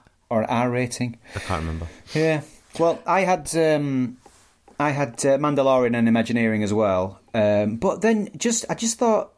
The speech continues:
Speaker 1: I was gonna go uber nerd on this and just catch up with all the Star Wars things that I've,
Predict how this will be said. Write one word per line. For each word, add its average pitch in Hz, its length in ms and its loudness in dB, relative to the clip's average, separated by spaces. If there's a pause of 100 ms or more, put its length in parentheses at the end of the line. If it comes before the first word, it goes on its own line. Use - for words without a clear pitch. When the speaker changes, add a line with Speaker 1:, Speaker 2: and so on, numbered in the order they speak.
(580)
Speaker 1:
I 156 60 0
was 160 120 -2
gonna 170 180 0
go 139 540 2
uber 143 260 2
nerd 127 320 2
on 104 180 2
this 95 220 -2
and 117 120 2
just - 320 -4
catch - 260 -6
up 156 60 -4
with 143 100 0
all 135 160 2
the 127 80 -6
Star 165 300 0
Wars 160 240 0
things 110 240 0
that - 240 -4
I've, 120 220 -4